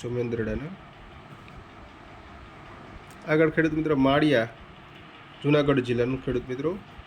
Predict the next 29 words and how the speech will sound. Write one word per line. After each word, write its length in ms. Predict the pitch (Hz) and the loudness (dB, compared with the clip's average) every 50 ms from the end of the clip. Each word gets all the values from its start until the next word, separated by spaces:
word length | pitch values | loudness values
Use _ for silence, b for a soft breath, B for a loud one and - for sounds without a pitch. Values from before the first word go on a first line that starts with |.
| - 131 | -10 -4
માળિયા. 380 | 120 113 110 107 107 107 110 - - - - - - - - - - - - - - - - - - - - 131 | -2 -2 -2 -2 -4 -6 -8 -10 -16 -20 -20 -20 -20 -20 -20 -20 -20 -20 -20 -20 -20 -20 -20 -20 -20 -8 -4 -2
આગળ 200 | 135 139 135 127 127 | 0 2 2 2 4
વંથલી 420 | 139 151 160 160 165 165 165 156 156 - | 4 2 2 4 4 6 6 6 4 2
છે, 120 | 156 147 147 151 151 - - - - - - - - - - | 0 -2 -2 -2 -4 -10 -16 -20 -20 -20 -20 -20 -20 -12 -6
વંથલીના 480 | 135 143 147 - 160 160 165 160 156 147 | -6 -4 -2 2 4 4 6 6 4 4
બધા 200 | 151 147 151 139 147 | 4 2 2 4 4
ગામડા 280 | 143 147 143 147 139 | 2 2 2 0 0
તમે 180 | 143 143 135 131 135 | -2 -2 -2 -2 -2
જોઈ 140 | 139 139 135 | -2 -2 -4
શકો 200 | - 131 123 127 120 - | -6 -8 -8 -8 -8 -6
છો. 100 | 143 143 151 - - - - - - - - - - - | -6 -6 -6 -8 -12 -20 -20 -20 -20 -20 -20 -18 -10 -2
આ 60 | 139 | 0
બાજુ 160 | 139 135 147 143 135 | 2 4 4 4 4
માંગરોળ 380 | 135 139 160 160 165 165 160 156 | 4 4 4 4 4 4 4 4
છે, 180 | 151 - 156 151 147 135 127 | 2 2 4 4 4 4 2
માણાવદર 500 | 127 135 151 151 156 151 151 147 160 151 147 - | 2 2 4 4 4 4 4 4 4 2 2 -2
છે, 160 | - - 147 147 147 147 147 - | -4 -4 -2 -2 -2 -4 -6 -6
તમે 120 | - 139 143 135 139 | -4 -2 -2 0 0
નિરાતે 320 | 147 156 170 160 160 160 156 147 | 2 4 4 4 4 2 2 2
ગામડા 240 | 143 147 151 151 147 | 2 2 2 2 2
બધા 220 | 147 160 165 156 156 - - - - | 2 0 0 -2 -4 -10 -16 -12 -12
સ્ક્રીન 320 | - - - 156 151 147 143 | -10 -4 -2 0 0 2 0
ઉપર 160 | - 165 196 220 214 - - | 0 -4 -4 -6 -6 -4 -2
જોઈ 160 | 156 160 151 - | -2 -2 -2 -2
શકો 200 | 139 123 113 117 - | -4 -6 -6 -6 -8
છો 80 | 120 113 - | -8 -10 -8
ખેડૂત 260 | 123 117 113 - - 113 | -6 -6 -6 -8 -10 -14
મિત્રો, 220 | - - 113 - - - - - - - - - - - 123 127 | -16 -14 -12 -12 -12 -12 -16 -20 -20 -20 -20 -20 -16 -8 -4 0
માંગરોળ. 380 | 123 127 123 120 113 110 107 110 | 0 2 2 2 2 0 0 -2